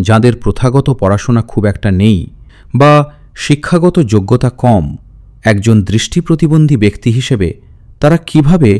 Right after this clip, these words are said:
নিজের পায়ে দাঁড়াতে পারেন, কোন কোন কাজের মাধ্যমে তারা স্বনির্ভর হতে পারেন?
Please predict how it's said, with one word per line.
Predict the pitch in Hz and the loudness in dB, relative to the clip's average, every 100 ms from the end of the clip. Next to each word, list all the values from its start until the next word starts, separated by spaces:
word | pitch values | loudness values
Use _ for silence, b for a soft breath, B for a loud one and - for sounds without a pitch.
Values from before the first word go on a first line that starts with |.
| b b b | b b b
নিজের | 98 117 123 156 | 2 4 4 2
পায়ে | 156 151 | 2 0
দাঁড়াতে | 110 92 104 101 | 2 0 0 -2
পারেন, | - 78 58 - - b - | -6 -8 -12 -18 -20 b -12
কোন | - 156 | 2 2
কোন | 190 208 202 | 4 4 2
কাজের | 196 107 104 123 | 2 0 2 2
মাধ্যমে | 107 98 - 127 101 90 b b b - | 2 0 0 0 0 -2 b b b -4
তারা | 98 95 | -2 -2
স্বনির্ভর | - 92 98 101 117 123 | -2 0 0 0 0 0
হতে | 127 - | 0 -2
পারেন? | 135 135 | -2 -2